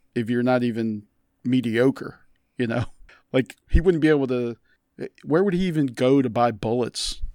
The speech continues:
for his gun? He, he, he can't exist in society. He's just a s-, a, a, you know, a crazy madman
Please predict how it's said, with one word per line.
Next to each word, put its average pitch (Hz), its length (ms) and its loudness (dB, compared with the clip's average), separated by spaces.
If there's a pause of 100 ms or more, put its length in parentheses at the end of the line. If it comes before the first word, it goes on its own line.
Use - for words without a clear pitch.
(120)
for - 240 -2
his 104 140 -2
gun? 107 400 -4 (480)
He, - 240 -4
he, 143 280 0
he - 140 10
can't 160 340 2
exist 131 440 -6
in 113 100 -8
society. 120 600 -6
He's 104 160 -12
just - 240 -8
a 127 40 -4
s-, - 280 -8
a, 107 180 -8 (340)
a, 117 140 -6 (420)
you 143 120 -4
know, 113 200 -6
a 110 60 -6
crazy 120 600 -4
madman 110 840 -4